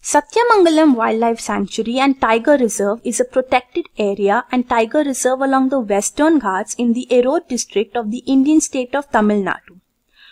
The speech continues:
First declared as a wildlife sanctuary in two thousand and eight and enlarged in two thousand and eleven, this is the wild, this is the largest wildlife sanctuary in Tamil Nadu.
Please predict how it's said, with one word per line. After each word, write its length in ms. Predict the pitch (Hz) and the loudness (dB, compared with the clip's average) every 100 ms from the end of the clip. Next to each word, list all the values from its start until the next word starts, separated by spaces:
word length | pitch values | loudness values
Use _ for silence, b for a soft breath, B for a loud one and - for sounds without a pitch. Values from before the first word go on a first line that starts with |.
| b | b
First 440 | _ - 311 381 - | _ 2 4 4 0
declared 360 | 392 302 285 | -2 0 0
as 140 | 311 302 | 0 0
a 80 | 269 | 0
wildlife 440 | 220 226 254 277 | 2 0 0 -2
sanctuary 460 | - 247 240 262 269 | 0 0 0 -2 0
in 100 | 262 | 0
two 160 | 254 | -4
thousand 400 | - 254 247 247 | -6 -4 -2 -2
and 120 | 254 247 | -2 -4
eight 320 | 311 254 226 - b b | -2 0 0 -4 b b
and 100 | 277 | 0
enlarged 640 | 285 277 240 220 311 - 339 | 4 4 4 4 2 0 -2
in 80 | |
two 160 | 339 269 | -2 -4
thousand 340 | 277 254 247 | -2 -2 0
and 160 | 254 247 | -2 -2
eleven, 480 | 269 294 240 190 254 B B - | -2 0 0 -2 -4 B B -6
this 160 | 269 | -6
is 60 | 262 | 0
the 100 | 311 | 2
wild, 420 | 226 214 233 262 - _ _ | 4 4 4 0 -10 _ _
this 140 | 233 269 | -8 -4
is 80 | - | 0
the 80 | |
largest 640 | 302 214 208 233 320 359 - | 2 4 4 4 0 -6 -2
wildlife 420 | 240 240 240 254 | 0 2 2 0
sanctuary 500 | - 214 214 233 277 | 0 -2 -2 -2 0
in 100 | 302 | 2
Tamil 260 | 262 196 190 | 0 -2 -4
Nadu. 400 | 185 175 180 | -8 -12 -16